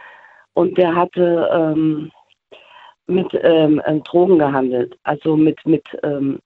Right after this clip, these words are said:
zum Rauchen Drogen gehandelt. Und ich war damals sehr naiv und, und hab aber vom Bauchgefühl her gedacht, was der macht, das kann ja nicht normal sein, weil er hatte viel zu viel von, von diesen Drogen im Haus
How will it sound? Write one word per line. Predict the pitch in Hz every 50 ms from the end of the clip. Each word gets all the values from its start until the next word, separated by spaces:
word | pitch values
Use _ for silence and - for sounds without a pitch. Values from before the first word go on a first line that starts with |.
| _ -
zum | - 175 170
Rauchen | - - 156 165 165 170 165 143 139 139 - _ _ _ _
Drogen | - 156 143 139 135 139 131
gehandelt. | 135 127 127 127 135 147 156 160 - - _ _ - - - _ _ _ _ - - - _ _
Und | - 170 165 190
ich | 185 - -
war | 180 175
damals | - 175 175 180 175 175 170 170 -
sehr | 190 185 180
naiv | 180 180 156 143 - 185 202 190 185 180 180 202 - - - - - _ _ _ _ _ _ _
und, | - 165 165 160
und | - - 170 170 160 147 135 - _ _ _ _ _ _ _ _
hab | - 180 190 190
aber | 196 190 190 175 170
vom | - - 165 165 160
Bauchgefühl | 170 175 190 208 - - - - - - - 165 185 190 185 - - _ _ _ _
her | - 156 170 156 165
gedacht, | 170 165 151 - 160 165 185 196 185 _ _ _ _ _ _ _ _ _ _ _
was | - - 156 - _ -
der | 180 175 175
macht, | 175 165 175 202 - - -
das | - - -
kann | - 180 175 175
ja | 175
nicht | 175 170 165 - -
normal | 165 160 160 160 160 170 175 165 147
sein, | 127 127 120 120 123 131 135 135
weil | 139 135 147 151 151 151 151 - - - - - - - _ _ _ _ _ _ -
er | 156 165
hatte | - - 185
viel | 180 - 214 208 -
zu | - 202 -
viel | - 202 202 196 196 196 185 - - - _ _ _ _
von, | - - 165 175 170 151 143 165 - -
von | - 170 180
diesen | 180 180 180 180 175
Drogen | - - 165 165 185 190 185
im | 170 170 151 139 123
Haus | 135 139 151 151